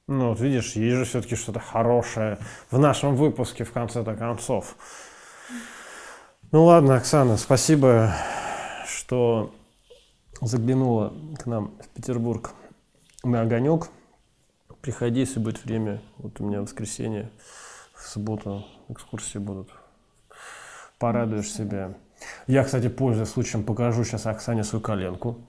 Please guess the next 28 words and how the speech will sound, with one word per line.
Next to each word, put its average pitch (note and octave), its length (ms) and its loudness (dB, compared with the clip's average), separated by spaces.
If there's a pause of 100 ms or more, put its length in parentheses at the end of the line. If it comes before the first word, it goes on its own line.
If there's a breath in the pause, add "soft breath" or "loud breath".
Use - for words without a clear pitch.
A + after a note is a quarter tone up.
(500 loud breath)
<laughs> B2 360 2
после B2+ 260 2
футбола. A#2 520 4
Это B2 180 2
как B2 140 2
раз B2 160 2
тот B2 160 0
случай, B2 340 2
доктор, A#2 460 2
у A#2 80 4
меня A#2 240 4
тут A2+ 160 0
болит. G#2 680 0 (280 loud breath)
У C#3 120 0
меня A#2 220 2
тут A2+ 160 -4
шишечка. A2 420 -10
Видите, B2+ 220 -4
как G#2+ 140 -4
мне G#2+ 100 -8
повезло, G2+ 460 -6
да, A2 200 -6
с - 100 -12
экскурсантами A2 800 -8
и - 20 -10
с - 140 -20
моими G#2 200 -6
зрителями. G2+ 560 -8